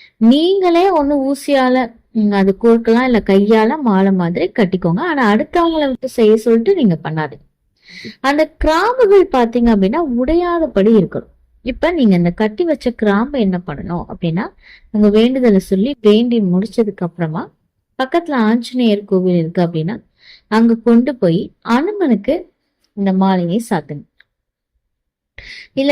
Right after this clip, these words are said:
கோயிலுக்கு போக முடியாது அப்படின்னா வீட்டுல இருக்கக்கூடிய சுவாமி படங்கள்ல நீங்க வந்து இந்த மாலையை வந்து போட்டு வச்சுக்கலாம். இப்படி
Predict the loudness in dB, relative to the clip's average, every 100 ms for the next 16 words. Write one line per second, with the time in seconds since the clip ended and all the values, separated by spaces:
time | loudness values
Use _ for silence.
0 | 0 2 2 2 0 0 4 4 4 2
1 | 2 4 4 4 2 0 -2 -2 2 2
2 | 2 0 0 -2 0 2 2 0 -2 0
3 | 0 0 0 2 2 0 -4 -4 0 2
4 | 2 -2 -4 -4 -2 -2 0 0 2 2
5 | 0 0 -2 -4 -2 -4 -4 -10 -10 -12
6 | -12 _ _ _ -20 -20 _ -6 -2 2